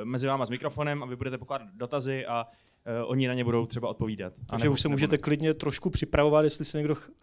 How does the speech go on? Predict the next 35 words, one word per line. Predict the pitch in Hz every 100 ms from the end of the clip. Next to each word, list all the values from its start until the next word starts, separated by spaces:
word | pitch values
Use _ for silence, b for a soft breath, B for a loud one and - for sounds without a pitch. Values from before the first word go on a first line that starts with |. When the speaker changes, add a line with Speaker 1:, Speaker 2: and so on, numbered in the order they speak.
| B B
Speaker 2:
chcete | - 156
zeptat | 151 - 151 143
nás | 143 143 156 156 135
nebo | 131 127
nějakých | 123 123 131 120
dalších | 135 - 165
lidí, | 170 180
co | -
tu |
budou | 180 185
sedět, | 185 170 170 170 - B B B
ale | 151 147
vždycky | 139 160 160
to | 160
dáme | 156 147
včas | 160 131
vědět, | 139 123 -
takže | 127 135 131 - _
se | - -
připravujte. | 147 139 135 - - - -
Speaker 1:
Jo. | 104 95 b b
A | 113
ačkoliv | 143 - 160
si | 165
užíváme | 156 165 165 165 160 147
naší | 139 139 165
chvilku | 135 156 156 143 107 - 120
slávy, | - 131 135
kdy | 151 143
jsme | 151
tady | 143
jenom | 147 143
my, | 120 147 -
eh, | 131 127
tak | 123 131